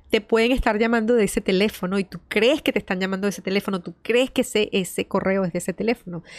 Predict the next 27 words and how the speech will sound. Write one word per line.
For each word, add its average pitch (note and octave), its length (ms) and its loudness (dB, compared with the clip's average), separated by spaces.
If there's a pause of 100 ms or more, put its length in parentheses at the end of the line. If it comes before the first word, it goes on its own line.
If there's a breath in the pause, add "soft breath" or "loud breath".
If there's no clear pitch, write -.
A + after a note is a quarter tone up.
(200 loud breath)
Y G#3+ 80 -2
son F#3+ 200 0
términos G#3 400 2
en G#3+ 80 2
la F#3 80 2
industria G3 640 0 (340)
que F#3+ 120 -2
se, F3+ 200 -2 (100)
que F#3 120 0
se, F3 440 0 (580 loud breath)
se G3+ 240 2
hacen A3+ 300 0
pasar G#3 560 0
por F#3 160 2
eso F#3 320 2
y F#3 340 0
por F3+ 200 2
eso F3 160 0
está F#3 160 0
a - 20 4
veces F3 300 0
un F#3 100 -10
poco F3+ 280 -2
difícil F#3 640 -2 (800 soft breath)
que F#3 120 0
la F3+ 100 2
gente, F3+ 760 0